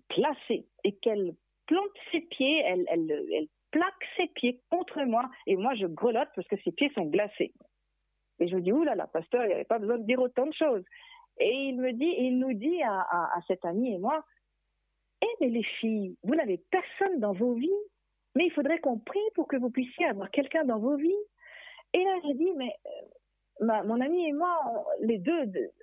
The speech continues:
à l'unanimité, on a dit, Non, sû-, sûrement pas, surtout pas, euh, c'est bon, on est bien comme ça, euh, c'est bon, quoi, parce que ça va. » Et, et, et là, il a dit, « Mais non,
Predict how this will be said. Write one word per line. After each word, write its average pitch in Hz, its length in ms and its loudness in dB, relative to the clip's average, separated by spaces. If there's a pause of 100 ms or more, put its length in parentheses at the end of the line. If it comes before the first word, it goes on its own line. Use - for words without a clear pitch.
à 170 60 2
l'unanimité, 247 640 2
on 285 60 0
a 202 80 2
dit, 220 80 2
Non, 196 140 0 (120)
sû-, 165 200 -8
sûrement 220 280 2
pas, 214 280 2
surtout 220 300 -2
pas, 208 340 2
euh, 151 160 0
c'est 196 80 4
bon, 208 240 0
on 214 40 0
est 170 100 0
bien 214 160 0
comme 190 260 -2
ça, 208 320 2
euh, 143 80 2 (340)
c'est 269 100 2
bon, 190 180 -2
quoi, - 160 -2
parce - 180 -10
que 139 400 0
ça 233 100 2
va. » - 160 -6 (880)
Et, 247 280 2
et, 226 180 0
et - 20 2
là, 294 120 2
il 277 100 0
a 247 60 0
dit, « 277 120 -6
Mais 302 100 -2
non, 311 300 -2